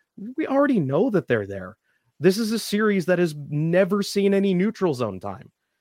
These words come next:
Like, they don't, they go back and forth without concern for it.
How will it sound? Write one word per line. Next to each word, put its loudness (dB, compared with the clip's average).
Like, 2
they -2
don't, 2
they 0
go 0
back -2
and 2
forth -4
without 0
concern 0
for -8
it. -18